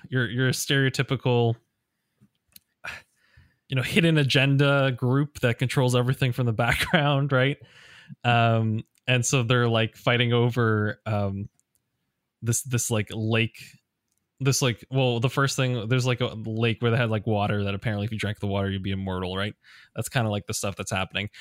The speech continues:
But the one thing that A O E three does very well is storytelling. 'Cause all they do is, is they have cutscenes and they have,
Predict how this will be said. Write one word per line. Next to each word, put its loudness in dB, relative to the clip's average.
But 2
the 2
one 4
thing 2
that 4
A 4
O 4
E 4
three 0
does 2
very 2
well 2
is -2
storytelling. 0
'Cause 2
all 4
they 4
do 2
is, -2
is -2
they 0
have 0
cutscenes -6
and -8
they -2
have, -4